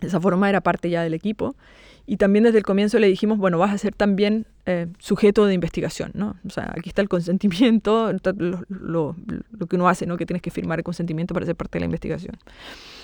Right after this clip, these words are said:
Eh, y ella, eh, estuvo de acuerdo con leer cuatro de los cinco libros que le dimos, pero el quinto le generaba, o sea, estuvo de acuerdo con no, con leerlos, porque era parte del contrato, digamos,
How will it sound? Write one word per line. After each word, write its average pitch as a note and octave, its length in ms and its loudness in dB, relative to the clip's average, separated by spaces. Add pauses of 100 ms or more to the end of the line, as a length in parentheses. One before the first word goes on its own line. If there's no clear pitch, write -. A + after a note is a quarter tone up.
(1120)
Eh, F#3+ 480 6 (200)
y A3+ 220 8
ella, D#4+ 440 6 (120)
eh, G#3 400 8
estuvo D4 460 2
de D4 80 8
acuerdo C#4 420 4
con A3+ 220 4
leer B3+ 340 6
cuatro D4+ 380 4
de D4+ 80 4
los C4+ 120 2
cinco C4+ 280 2
libros B3+ 540 0
que - 120 -8
le A3+ 80 2
dimos, A#3 400 -4 (920)
pero F3+ 160 6
el F3 100 2
quinto B3 380 6
le A#3 100 4
generaba, A3 560 4 (100)
o G3+ 60 -8
sea, - 240 -2 (160)
estuvo B3+ 340 2
de A3+ 80 10
acuerdo B3 400 4
con A3+ 400 2
no, A3+ 340 2 (420)
con F3+ 180 2
leerlos, G3 560 4
porque - 220 -6
era F3 100 2
parte F3 260 -2
del F3 100 0
contrato, G3+ 540 0
digamos, G#3 360 -6